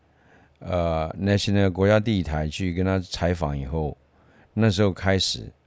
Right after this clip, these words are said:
啊，生意会越来越好，外国人去很多啊。他包括他说我们那时候讲的，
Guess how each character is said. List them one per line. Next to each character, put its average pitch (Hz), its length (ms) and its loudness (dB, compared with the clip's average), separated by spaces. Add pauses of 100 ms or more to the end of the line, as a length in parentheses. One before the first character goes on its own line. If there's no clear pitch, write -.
啊， 85 180 -4
生 101 200 -2
意 95 120 2
会 90 140 0
越 90 140 0
来 76 140 -2
越 78 80 -4
好， - 300 -12 (600)
外 92 180 2
国 80 120 -2
人 80 80 0
去 82 220 -4
很 65 160 -4
多 78 360 -4
啊。 78 260 -6
他 90 180 0
包 95 220 2
括 95 120 2
他 87 280 0
说 90 120 -2
我 85 60 -2
们 85 260 -2
那 92 140 0
时 85 140 -4
候 85 100 -2
讲 67 260 -8
的， 64 240 -8